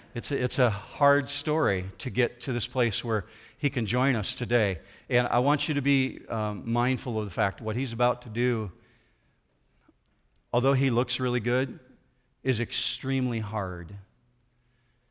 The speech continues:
because there's some transparency that has to take place in sharing his story with you. And so I'm just gonna let him tell you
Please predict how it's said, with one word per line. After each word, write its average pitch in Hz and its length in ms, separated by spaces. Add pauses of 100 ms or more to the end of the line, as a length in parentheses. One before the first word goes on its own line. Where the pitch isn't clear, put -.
(220)
because 113 340
there's 117 180
some - 240
transparency 117 800
that 110 140
has 107 240
to 107 100
take 113 260
place 113 520
in 107 120
sharing 117 460
his 110 140
story 113 340
with 117 200
you. 123 140 (1160)
And 117 160
so 123 160
I'm 120 140
just - 160
gonna 123 160
let 120 180
him 117 220
tell 113 280
you 110 360